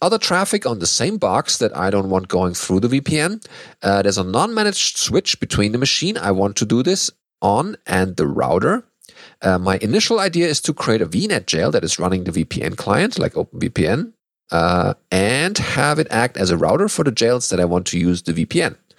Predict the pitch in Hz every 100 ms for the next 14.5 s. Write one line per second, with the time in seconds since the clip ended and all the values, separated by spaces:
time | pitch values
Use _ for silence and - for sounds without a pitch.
0 | - - - - _ - 101 82 87 73
1 | - 147 90 - - 180 226 - 110 131
2 | 160 117 104 92 80 - 113 - - _
3 | _ _ _ 151 - - 214 226 - 143
4 | 180 180 - 147 - 139 - 127 - 127
5 | 185 240 95 87 - 95 - 92 92 87
6 | 95 101 120 90 92 - 135 190 - 76
7 | - - - - _ _ 90 101 101 123
8 | 240 277 233 208 202 180 123 107 175 233
9 | 151 190 180 185 185 175 - 220 254 -
10 | - 127 113 - - 101 165 226 240 127
11 | 101 101 - - 82 87 101 139 - 208
12 | 247 - - - - - 95 98 104 180
13 | 240 233 220 - 196 175 - - 202 131
14 | 123 127 - 123 113